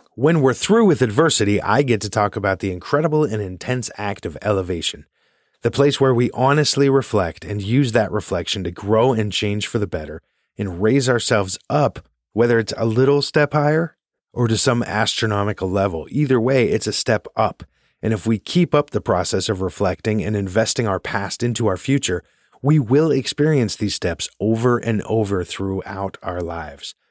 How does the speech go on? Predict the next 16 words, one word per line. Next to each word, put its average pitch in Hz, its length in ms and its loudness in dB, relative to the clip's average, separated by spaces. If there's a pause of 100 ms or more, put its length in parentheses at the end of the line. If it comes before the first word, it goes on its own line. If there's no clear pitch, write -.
(480)
In 175 160 4
the 160 180 4
end, 107 300 2
it's - 280 -6
best 117 560 0
not 104 200 0
to 101 100 0
always 104 300 2
be 95 160 -2
asking, 92 420 -2
"Why 98 520 2
is 110 280 2
this 101 220 -2
happening 90 480 -4
to 87 160 -8
me?" 82 240 -10